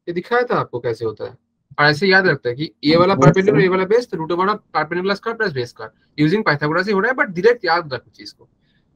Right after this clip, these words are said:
Speaker 1: तो आप देखो cos theta का value क्या आएगा इधर से? Sir,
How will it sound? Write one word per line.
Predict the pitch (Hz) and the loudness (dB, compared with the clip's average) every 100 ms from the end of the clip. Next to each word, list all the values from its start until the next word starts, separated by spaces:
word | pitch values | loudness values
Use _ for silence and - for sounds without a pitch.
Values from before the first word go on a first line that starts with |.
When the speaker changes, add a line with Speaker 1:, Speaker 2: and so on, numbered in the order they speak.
| - | 0
Speaker 1:
तो | 233 | 2
आप | 226 | 2
देखो | 240 226 - | 2 0 0
cos | 202 202 | -2 0
theta | 208 233 | 0 2
का | |
value | 233 240 | 2 0
क्या | 226 240 226 | 0 2 2
आएगा | 175 143 | 0 -2
इधर | 120 110 | -4 -8
से? | - 113 - _ _ _ _ _ _ _ _ _ _ _ | -12 -18 -18 _ _ _ _ _ _ _ _ _ _ _
Sir, | 156 | -10